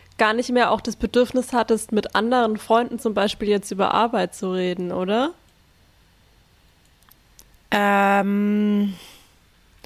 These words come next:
Speaker 2: das hab ich sowieso, also ja, also ich, also das hab ich sowieso, ich hab das ganz früher, als ich das Lernen angefangen hab, weiß ich noch, dass ich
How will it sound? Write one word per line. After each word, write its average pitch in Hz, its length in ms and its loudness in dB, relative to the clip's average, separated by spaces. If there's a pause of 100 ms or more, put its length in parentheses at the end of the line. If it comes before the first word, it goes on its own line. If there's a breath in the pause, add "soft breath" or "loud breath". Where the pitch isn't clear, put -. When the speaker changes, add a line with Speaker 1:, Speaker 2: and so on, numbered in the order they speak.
(500 loud breath)
Speaker 2:
das 196 220 2
hab 226 160 0
ich - 140 -2
sowieso, 254 540 2
also 233 180 0
ja, 254 380 2
also 220 240 0
ich, 220 180 -2
also 226 140 -2
das 214 160 -2
hab 220 160 0
ich 233 140 -4
sowieso, 233 400 0
ich 233 140 0
hab 254 160 2
das 269 220 -2
ganz 254 340 0
früher, 240 520 2
als 214 200 0
ich - 100 -6
das - 180 -4
Lernen 208 360 2
angefangen 190 680 0
hab, 196 200 0
weiß 208 320 2
ich - 180 -2
noch, 226 380 2
dass 190 240 0
ich - 280 0